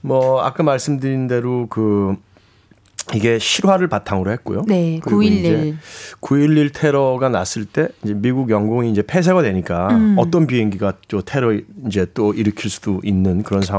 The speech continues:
Speaker 1: 상황이어서. 그래서 이제 그 못 내린 비행기들이
Speaker 2: 음.
Speaker 1: 이제 다른 공항으로 다 갔어요.
Speaker 2: 음.
Speaker 1: 근데 이제 서른여덟 대의 비행기가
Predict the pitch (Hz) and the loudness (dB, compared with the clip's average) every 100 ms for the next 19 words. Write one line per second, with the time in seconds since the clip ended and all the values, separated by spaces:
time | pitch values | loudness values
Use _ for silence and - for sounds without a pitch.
0 | 92 180 165 80 90 - 123 131 120 113 | 0 2 2 -2 -6 -4 -2 -2 -2 0
1 | 127 123 120 131 160 196 190 180 135 113 | 0 0 0 2 4 4 4 2 2 2
2 | 107 107 190 226 262 240 170 143 - - | 2 2 2 2 2 0 -2 -4 -12 -18
3 | - - - - 135 117 - - - - | -20 -20 -8 0 2 2 -2 -12 -6 0
4 | 143 190 208 190 - 120 120 110 101 - | 4 6 6 4 2 0 2 0 -2 -4
5 | - - - - 214 175 240 247 240 208 | -2 -2 -2 0 0 2 2 4 4 4
6 | 160 139 135 127 127 196 - - 220 220 | 4 2 2 2 2 0 -2 0 2 4
7 | 165 110 127 123 139 117 104 101 95 95 | 4 4 0 0 0 0 2 0 0 -2
8 | 170 | -2